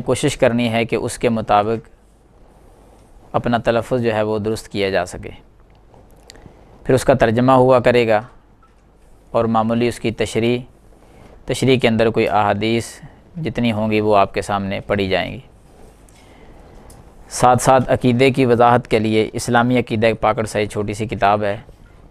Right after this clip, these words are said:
اس کا ایک سوال روزانہ آپ کو پڑھایا جائے گا،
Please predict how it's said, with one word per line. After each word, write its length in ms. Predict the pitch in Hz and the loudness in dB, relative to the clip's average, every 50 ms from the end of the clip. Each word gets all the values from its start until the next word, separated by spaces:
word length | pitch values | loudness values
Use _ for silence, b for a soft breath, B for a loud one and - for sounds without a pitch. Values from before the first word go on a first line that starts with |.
| - | -8
اس 140 | - 143 - | -6 -6 0
کا 120 | - 143 131 | 2 2 2
ایک 260 | - 139 139 135 - | 4 2 2 2 0
سوال 400 | - 131 113 117 113 113 110 - - - - | -2 0 2 2 2 2 0 -6 -10 -12 -8
روزانہ 380 | 117 110 107 110 110 110 113 110 110 - | -6 -4 -4 -4 -4 -2 0 -2 0 0
آپ 200 | - 104 101 - | -2 -4 -4 -4
کو 100 | - 110 | -6 -6
پڑھایا 360 | - 107 101 101 98 101 107 | -4 -2 -4 -2 -2 -2 -2
جائے 300 | 110 117 117 120 120 117 | 0 0 0 0 0 0
گا، 120 | 120 120 | -2 -2